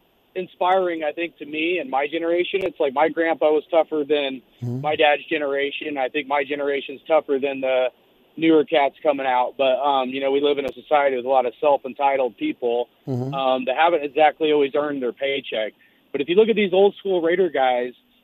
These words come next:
Speaker 1: no matter how talented they were, the greats like Freddie, Tim Brown, their work ethic was just, it's night and day difference, in my opinion, versus, uh, a lot of the guys out now.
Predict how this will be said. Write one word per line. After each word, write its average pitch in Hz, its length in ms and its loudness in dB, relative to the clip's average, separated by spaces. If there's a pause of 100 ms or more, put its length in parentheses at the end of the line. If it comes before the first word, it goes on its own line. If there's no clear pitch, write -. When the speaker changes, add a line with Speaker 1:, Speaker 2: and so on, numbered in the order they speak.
(120)
Speaker 1:
no 165 80 -10
matter 160 260 2
how 175 300 2
talented 170 460 -6
they 151 140 0
were, 156 280 0
the 131 120 -4
greats 143 420 -4
like 127 260 -6
Freddie, 156 480 -2 (340)
Tim 170 220 -4
Brown, 143 480 0
their 190 140 4
work 180 320 0
ethic 143 480 0 (400)
was 139 440 2 (200)
just, 151 200 -4 (280)
it's 160 260 -8
night 185 200 -4
and 165 100 -14
day 165 140 2
difference, 151 380 -4
in 135 60 -14
my 147 160 -4
opinion, 143 380 -4
versus, 131 400 -2 (440)
uh, 135 60 2
a 127 240 4
lot 147 220 4
of 131 60 -8
the 143 60 -2
guys 143 320 2
out 135 140 -8
now. 139 280 -2